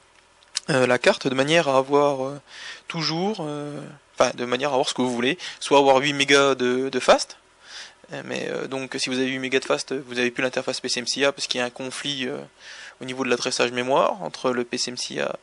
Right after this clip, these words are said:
et la mémoire justement. Donc, euh, si vous avez huit mégas de mémoire, vous pouvez plus avoir de,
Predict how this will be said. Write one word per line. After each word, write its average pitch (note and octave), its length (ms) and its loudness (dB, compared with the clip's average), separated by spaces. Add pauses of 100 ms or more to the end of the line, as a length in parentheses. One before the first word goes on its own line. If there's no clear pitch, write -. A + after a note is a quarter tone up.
(140)
et C3+ 80 -6
la B2 60 -4
mémoire C#3 340 -2
justement. E3 440 -2
Donc, C3 380 -4
euh, B2+ 60 -4
si - 100 -4
vous C3 140 -4
avez B2+ 100 2
huit C#3 140 2
mégas C3+ 200 2
de B2+ 60 -2
mémoire, D3+ 300 4
vous D3 80 -10
pouvez C3 160 -6
plus C#3 120 0
avoir B2+ 160 4
de, D3+ 240 -6